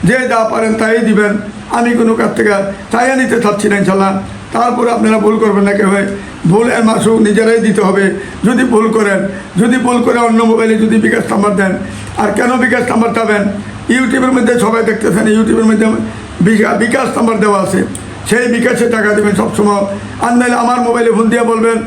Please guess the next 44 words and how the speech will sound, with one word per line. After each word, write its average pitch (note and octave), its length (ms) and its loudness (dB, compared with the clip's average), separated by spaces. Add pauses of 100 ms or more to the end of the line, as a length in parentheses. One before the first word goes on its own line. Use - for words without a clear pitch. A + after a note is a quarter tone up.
(420)
জিরো A3+ 160 4
ওয়ান A#3 160 0
সেভেন A3+ 280 2
ডাবল A3 200 2
ওয়ান, A3 200 2
এটাতে A3+ 380 2
ফোন A3 180 4
দিয়ে A3 120 4
বলবেন। A3 280 2 (680)
আর A#3 80 -2
নাহলে A#3 200 2
মালিককে A#3+ 440 0
চাবেন, A3 260 0
এর G#3+ 160 0
আগে A3 120 -2
ফোন G#3 300 2
দিয়া, G#3+ 160 2 (420)
"আমি A#3+ 220 0
মালিককে A3 380 0
চাচ্ছি, G3 360 -4 (560)
ওনাকে A#3 280 0
দেন, A#3+ 240 0
ওনার A3+ 240 -2
সাথে A3+ 180 -2
আমার A3+ 180 0
জরুরি B3 440 0
কথা F#3+ 100 -2
আছে।" E3+ 200 -2 (580)
তখন A#3 240 0
যখন A#3+ 180 0
আমাকে A3+ 280 2
দিতে A3 200 2
বাধ্য A3+ 280 0
হবেন, G#3 220 2 (400)
তখন C4+ 200 0
আমি B3+ 160 0
বলবো A3 320 2
যে, - 60 0
"হ্যাঁ, G#3 140 0
আপনি G3 240 0
এই G3 100 2
বিকাশে G3 340 0
টাকা F#3 240 0
দেন।" E3+ 240 0